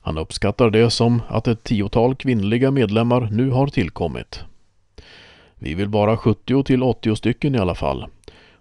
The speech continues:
Då har vi ett tillräckligt ekonomiskt underlag för att driva verksamheten." Medlemmen Dan Kjellsner, sjuttionio år,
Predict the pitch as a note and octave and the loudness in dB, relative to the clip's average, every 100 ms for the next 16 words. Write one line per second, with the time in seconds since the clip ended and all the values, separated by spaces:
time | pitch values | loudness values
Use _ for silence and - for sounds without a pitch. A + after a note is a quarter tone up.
0 | - D#2+ G2+ A2+ A#2 A#2 - - C3 F#2+ | -10 -2 0 2 2 2 0 -2 -2 2
1 | A2+ - C3 - C3+ D3 G#2+ A#2 C3 - | 0 0 -4 -2 -2 0 0 0 0 -4
2 | - C3+ A#2 F#2+ A2 C3 C#3 - C#3+ C#3+ | -2 -2 0 0 2 2 -2 -6 -4 -4
3 | C3 A#2+ F2+ F2+ A#2+ F2 F2+ - G#2 A#2 | -4 -4 -2 -2 -2 -2 -4 -4 -2 -2
4 | - B1+ A#1+ - - _ _ _ _ - | -4 -12 -12 -18 -20 _ _ _ _ -20
5 | - - _ _ E2 D#2 C#2 E2 G#2 A#2+ | -20 -20 _ _ -6 -6 -4 -2 0 0
6 | B2+ G#2 F2+ F#2 G2 G#2 - G#2 B2 - | 0 -2 0 2 0 -4 -2 0 0 -2
7 | D#2+ C2 A2+ - - A2+ A2 A2+ A#2 F2+ | -6 -6 -10 -18 -8 -6 -2 0 0 -2
8 | D#2 G2 | -2 -2